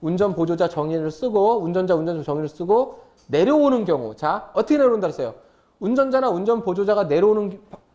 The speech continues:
사다리는 딱 하나밖에 없다 그랬죠. 뭐예요? 뭐라 그랬어요? 현실적으로 운전 업무에 종사하고 있지 않았다면, 사고 당시에. 그럼 내려갈 수 있다 그랬죠?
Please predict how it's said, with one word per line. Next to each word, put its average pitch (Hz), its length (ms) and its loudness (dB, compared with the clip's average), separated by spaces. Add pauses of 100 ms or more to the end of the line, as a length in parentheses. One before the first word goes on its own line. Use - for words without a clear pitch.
(160)
사다리는 254 400 0
딱 220 140 -2
하나밖에 254 300 -4
없다 147 140 -2
그랬죠. 117 240 -4
뭐예요? 175 380 2 (220)
뭐라 147 160 0
그랬어요? 185 420 -2 (800)
현실적으로 269 540 2
운전 190 220 2
업무에 202 180 2
종사하고 175 420 -2
있지 165 120 -8
않았다면, 143 540 -4
사고 240 260 -2
당시에. 139 420 -4
그럼 185 220 0
내려갈 165 300 2
수 - 80 -8
있다 139 160 -4
그랬죠? 196 460 -4